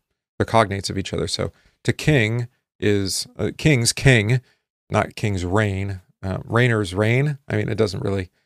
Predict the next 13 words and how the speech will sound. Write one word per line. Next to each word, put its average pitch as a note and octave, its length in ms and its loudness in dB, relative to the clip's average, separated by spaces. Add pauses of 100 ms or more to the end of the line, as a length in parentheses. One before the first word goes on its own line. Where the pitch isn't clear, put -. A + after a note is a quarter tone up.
(360)
unfortunately, G#2 720 -2
English G2 300 -4
doesn't G2 240 -2
work F#2+ 180 -4
so F#2+ 140 -2
well F#2 160 0
on F2 160 -6
this. - 220 -10 (560)
But A2 180 2
both A#2 220 0
Greek B2 180 2
and G#2 100 -4
Hebrew, G2 360 0